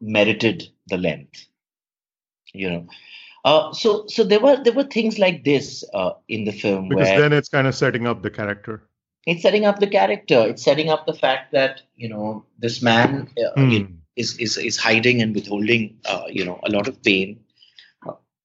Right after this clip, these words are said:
Speaker 1: that the outside world is not going to see, uh, you know, and you, and you don't even spell out the pain, you know, you don't need to. Uh, it's, it's obvious from what's, uh, from what you discover and what transpires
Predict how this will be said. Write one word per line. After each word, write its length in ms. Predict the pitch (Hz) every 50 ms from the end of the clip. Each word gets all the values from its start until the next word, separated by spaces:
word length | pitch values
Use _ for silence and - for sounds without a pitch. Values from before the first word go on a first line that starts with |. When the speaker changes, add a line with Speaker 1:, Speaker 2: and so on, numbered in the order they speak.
| _ _ _ _ _ _ _
Speaker 1:
that 240 | - 156 135 131 131
the 120 | 120 127 117
outside 400 | 110 110 - - 139 131 127 120
world 220 | 120 110 107 110
is 100 | 110 117
not 220 | 107 101 107 -
going 160 | - 101 98 101
to 80 | 107
see, 440 | - - - - 190 123 - - - _ _ _ _ _ -
uh, 180 | - 92 90 85 -
you 180 | - 101 98 92
know, 160 | 95 95 101
and 200 | 104 101 101 107
you, 220 | 107 107 113 -
and 500 | - 107 113 104 - 101 101 98 95 90 - -
you 140 | 107 110
don't 180 | 104 113 113 117
even 180 | 123 123 123 123
spell 260 | - - 110 101 95
out 220 | 92 104 110 -
the 80 | - -
pain, 400 | - - 82 76 76 76 78 _ _ _ _
you 120 | - 87
know, 100 | 82 82 85
you 60 | 85
don't 180 | - 95 95 92
need 260 | 95 110 117 _ -
to. 200 | 95 85 - - _ _ _ _ _ _ -
Uh, 200 | 50 50 50 - - _ _ _ _ - - - _ -
it's, 180 | 101 - -
it's 200 | - - 95 - -
obvious 540 | 104 101 107 113 120 110 90 - - - -
from 240 | - - 98 95 85
what's, 440 | 85 - - - - - - - _ _ _ - _ _ _ -
uh, 300 | 90 82 78 69 65 - -
from 180 | - - 95 92
what 220 | 92 95 92 -
you 80 | 104 92
discover 580 | 85 87 - - - 87 80 85 85 82 80
and 140 | 80 82 82
what 180 | 82 82 - -
transpires 920 | 85 80 80 - - - 90 85 82 78 73 67 - - - - - -